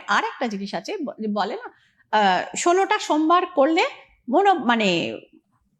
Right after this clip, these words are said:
মহাদেব বর দেন। আর বর জিনিসটাকে আমরা খুব সংক্ষিপ্ততম অর্থে ধরে, বর মানেই শুধু আপনার পানি প্রার্থী বা আপনার would be husband না। বর মানে এখান, এক্ষেত্রে আপনার মনোবাঞ্ছা, মনোবাঞ্ছার মধ্যে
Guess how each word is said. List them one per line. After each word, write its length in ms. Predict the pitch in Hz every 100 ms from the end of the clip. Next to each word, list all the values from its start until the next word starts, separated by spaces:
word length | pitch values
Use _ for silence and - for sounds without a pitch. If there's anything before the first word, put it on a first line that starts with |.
| 240
মহাদেব 380 | 285 381 440 427 - 180 185
বর 220 | 202 254 262 185
দেন। 220 | 175 143 - - _
আর 100 | - 214 190
বর 540 | 247 277 381 - 247
জিনিসটাকে 500 | 240 381 440 403 440
আমরা 280 | 466 370 381
খুব 180 | 381 466
সংক্ষিপ্ততম 1000 | - - 349 392 370 - 415 453 440 392
অর্থে 400 | 392 330 311 330
ধরে, 240 | 247 220
বর 320 | 226 247 294 359
মানেই 320 | 302 349 466
শুধু 260 | - 311
আপনার 300 | 381 359 370
পানি 300 | 370 254 294
প্রার্থী 420 | 330 349 349 349 403
বা 200 | 339 320
আপনার 320 | 320 339 330
would 220 | 311 269
be 160 | 277 339
husband 460 | 294 254 277 294
না। 260 | 240 180 - - - -
বর 240 | 233 262 302
মানে 200 | 311 415
এখান, 280 | 339 320 320 -
এক্ষেত্রে 360 | 240 320 -
আপনার 200 | 349 359
মনোবাঞ্ছা, 720 | 254 226 220 208 196 185 156 - - _ -
মনোবাঞ্ছার 600 | 254 302 349 349 349 392
মধ্যে 320 | 370 311 381